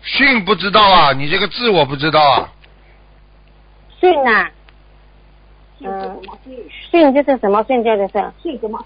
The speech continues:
Speaker 2: 资
Speaker 1: 讯的讯啊。
Speaker 2: 讯，他是不是？不是，师傅，是旁边有一个胭脂房的。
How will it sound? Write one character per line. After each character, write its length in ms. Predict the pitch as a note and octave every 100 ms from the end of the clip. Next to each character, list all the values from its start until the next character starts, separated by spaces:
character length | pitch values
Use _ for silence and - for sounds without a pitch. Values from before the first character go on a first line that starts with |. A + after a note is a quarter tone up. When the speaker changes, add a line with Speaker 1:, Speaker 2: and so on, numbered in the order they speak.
| C#4+ A#3+ - - A#4 - - - A#4+ - G3
Speaker 2:
资 260 | G3 F#3+ A#3
Speaker 1:
讯 240 | F#3 C4+
的 120 | A3 F#3+
讯 240 | F#3+ E3+
啊。 360 | C#3+ A2+ F2 - - - _ - - -
Speaker 2:
讯， 100 | A3 - - - - -
他 80 | C#4+
是 40 |
不 120 | D4+
是？ 120 | F#4+ D#4
不 100 | F#4+
是， 0 |
师 40 |
傅， 300 | F4 D#4 C4
是 220 | E4 C4+ - - - -
旁 240 | E4 G4+
边 240 | G4+ G4+ F#4+
有 140 | C#4+
一 60 | E4+
个 120 | F4+
胭 380 | D4+ E4+ F#4 F4+
脂 160 | F4+
房 340 | - A#3 C#4 C#4
的。 240 | B3+ -